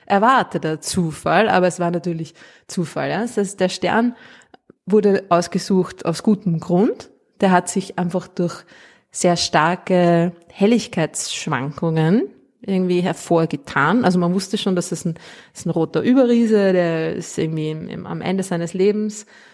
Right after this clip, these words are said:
angelangt, da, da, da. Und, ähm, da ist irgendwas Komisches, geht davor, ja, also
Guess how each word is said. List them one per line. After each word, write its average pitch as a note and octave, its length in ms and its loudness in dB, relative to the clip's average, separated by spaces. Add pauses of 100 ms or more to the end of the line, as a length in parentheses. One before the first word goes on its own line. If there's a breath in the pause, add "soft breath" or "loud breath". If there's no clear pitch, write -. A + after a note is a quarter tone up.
(320 soft breath)
angelangt, G3+ 600 0
da, F3+ 60 0
da, F3 100 0
da. A#3+ 280 4
Und, G3 500 -2
ähm, E3+ 920 -2 (520)
da F#3 100 0
ist G3 220 0
irgendwas F3+ 440 2
Komisches, E3+ 720 0 (720)
geht F3+ 220 2
davor, D3+ 360 0
ja, E3 140 4
also F#3 240 0